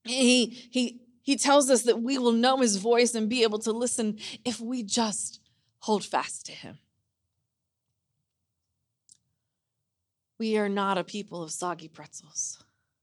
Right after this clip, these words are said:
We're a people who already know. We know the secrets. We know the word of God. It is near to us. And so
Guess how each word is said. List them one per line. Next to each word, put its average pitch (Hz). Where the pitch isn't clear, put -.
We're 202
a 180
people 165
who 185
already 160
know. 170
We 185
know 180
the 160
secrets. -
We 190
know 190
the 165
word 165
of 147
God. -
It 175
is 165
near 170
to -
us. -
And 208
so 185